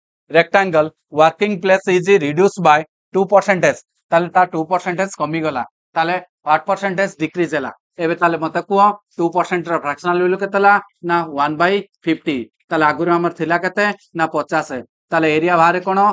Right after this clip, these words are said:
ଲେନ୍ଥ ଇନଟୁ ବ୍ରେଡଥ। ମାନେକର ପଚାଶ ପଚାଶ ଥିଲା, ତାହେଲେ କେତେ ହବ? ପଚିଶଶହ। ଇଏ ହେଲା। ନେକ୍ସଟ ଟା ହଉଛି କଣ?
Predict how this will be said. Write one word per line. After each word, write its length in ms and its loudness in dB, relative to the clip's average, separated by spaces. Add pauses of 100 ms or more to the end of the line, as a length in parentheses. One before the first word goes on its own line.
(160)
ଲେନ୍ଥ 320 -2
ଇନଟୁ 260 0
ବ୍ରେଡଥ। 260 -2 (280)
ମାନେକର 460 0 (280)
ପଚାଶ 340 -2
ପଚାଶ 280 -2
ଥିଲା, 220 -4 (280)
ତାହେଲେ 140 -4
କେତେ 200 -2
ହବ? 120 2 (180)
ପଚିଶଶହ। 500 0 (340)
ଇଏ 140 -2
ହେଲା। 200 0 (420)
ନେକ୍ସଟ 240 0
ଟା 80 4
ହଉଛି 260 2
କଣ? 180 -2